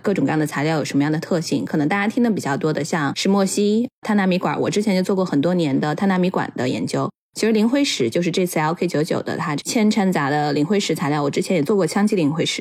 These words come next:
所以这种材料你听理论层面上觉得可能会有种种特性，但实际制备的过程是很复杂的。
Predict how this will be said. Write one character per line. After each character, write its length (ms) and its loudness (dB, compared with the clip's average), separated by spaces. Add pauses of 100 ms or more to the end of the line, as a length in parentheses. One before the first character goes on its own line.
所 140 0
以 40 2
这 80 0
种 160 2
材 260 -2
料 320 0
你 100 2
听 280 2
理 140 2
论 180 2
层 160 2
面 160 2
上 220 0
觉 160 -2
得 320 0 (140)
可 140 0
能 180 4
会 160 2
有 260 -2
种 180 2
种 140 2
特 180 0
性， 160 0
但 160 2
实 160 0
际 140 2
制 180 0
备 160 0
的 80 2
过 200 0
程 160 -2
是 120 -2
很 160 -2
复 200 0
杂 220 -6
的。 200 -8